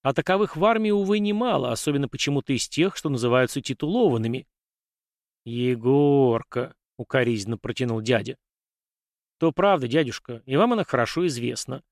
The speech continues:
Одна радость, что такое положение не только в отечестве нашем. Ну да бог с ними.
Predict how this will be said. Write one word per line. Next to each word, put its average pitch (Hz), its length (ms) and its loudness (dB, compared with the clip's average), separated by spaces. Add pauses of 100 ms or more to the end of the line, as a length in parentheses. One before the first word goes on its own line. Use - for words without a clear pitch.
(300)
Одна 196 340 2
радость, 123 300 0
что 131 100 -8
такое 139 240 -2
положение 143 500 0
не 139 120 -2
только 220 280 -2
в 117 60 0
отечестве 120 500 -4
нашем. 123 380 -6 (260)
Ну 254 60 -4
да 277 100 2
бог 277 220 2
с - 120 -6
ними. 120 300 -8